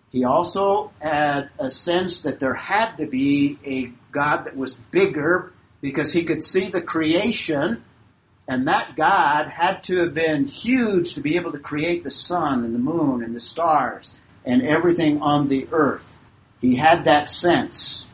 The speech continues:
and he remembers wanting to know that God. And in fact, going along, he was part of that culture, but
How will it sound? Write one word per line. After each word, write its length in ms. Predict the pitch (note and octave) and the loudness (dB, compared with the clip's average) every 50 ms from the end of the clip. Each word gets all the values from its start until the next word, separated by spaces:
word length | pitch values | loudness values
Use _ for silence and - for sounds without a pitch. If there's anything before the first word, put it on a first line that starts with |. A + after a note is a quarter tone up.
| - - - _ _ _ _ - | -20 -20 -20 _ _ _ _ -10
and 140 | A#2 A#2+ A2+ | -6 -4 -2
he 140 | - D#3 D#3 | -2 0 2
remembers 1120 | E3+ E3+ E3+ E3+ E3 F3 G3+ A3 G#3+ G3 D#3+ D3+ A#2+ A2 - - - - - - - - - - | 4 4 4 4 4 2 2 2 2 0 0 -2 -2 -2 -4 -8 -10 -10 -10 -10 -12 -16 -18 -12
wanting 640 | - A#2 A#2+ C#3+ D#3 F3+ F3+ E3+ E3+ E3+ E3 E3 D#3+ D3+ | -6 -2 0 2 2 2 2 0 0 0 0 0 0 0
to 80 | D#3 | -2
know 440 | D3 D#3 D#3 D#3+ D#3+ D#3+ D#3+ D#3 D3 | -2 0 0 2 2 2 2 0 0
that 360 | C#3+ C#3+ C#3+ C#3+ - - - | 0 0 0 0 -2 -4 -6
God. 380 | B2+ C3 B2 A#2+ G#2 F#2+ F#2 - - - - _ _ _ _ _ _ _ _ _ _ _ _ - | -4 -2 0 0 -2 -4 -6 -12 -16 -20 -20 _ _ _ _ _ _ _ _ _ _ _ _ -6
And 340 | C#3 C#3 C3+ C3+ C#3 - - | -4 -2 -2 -2 -4 -4 -4
in 180 | D3 C3+ C3 | -2 -4 -4
fact, 680 | - - D#3 E3+ E3+ D#3 D#3 E3+ E3+ - - - - - _ _ _ _ _ _ _ - | -2 0 2 4 4 4 2 0 -2 -6 -10 -20 -20 -20 _ _ _ _ _ _ _ -2
going 260 | D#3+ D#3+ D3+ C#3+ B2 | 0 2 2 2 0
along, 640 | A#2+ A2+ C3 F3+ A#3 B3+ A#3 F3+ F3 F#3+ G3 F#3+ F#3 | 0 0 4 6 6 6 6 6 4 2 0 -2 -6
he 520 | - F#3 D#3+ D#3 D#3 D#3 D3 C#3+ C#3 C3+ - - | -6 -4 0 2 2 4 4 2 2 0 -2 -6
was 160 | C3+ B2 - | -10 -12 -10
part 280 | - - D3 C#3 C3+ B2 | -6 -4 -2 -2 -2 -2
of 60 | A2+ | -2
that 200 | B2 A#2 - - | -4 -6 -6 -8
culture, 720 | - - G3+ B3+ B3+ B3 - - D3 C3+ B2 C3 C3+ C3+ - | -6 -2 -2 0 -2 -2 -4 -8 -6 -4 -4 -4 -4 -4 -4
but 300 | C#3 C3+ C3+ B2+ - | -2 -2 -2 -4 -6